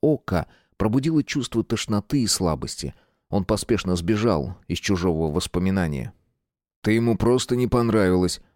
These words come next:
сказал Ней, но Литы уже не было рядом. Прокладку курса к черной точке на белом пятне карты взял на себя Томас. Матрос ежечасно сверялся с компасом и секстантом.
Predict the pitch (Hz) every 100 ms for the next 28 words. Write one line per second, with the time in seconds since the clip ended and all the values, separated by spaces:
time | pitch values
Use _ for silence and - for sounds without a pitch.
0 | _ - 113 98 101 92 107 127 107 -
1 | _ 107 120 147 170 131 104 107 107 104
2 | 98 98 90 73 65 - - _ _ _
3 | _ 117 117 175 165 160 123 185 180 110
4 | - 139 131 127 120 165 - 110 98 95
5 | 117 113 104 104 - 113 - 139 139 -
6 | 95 87 104 101 - 78 90 - 82 64
7 | - - _ _ - 101 123 349 160 98
8 | 95 101 - 143 - 92 - 92 87 -
9 | 90 - 180 160 147 - - - 165 165
10 | - - - - 71 67 71 62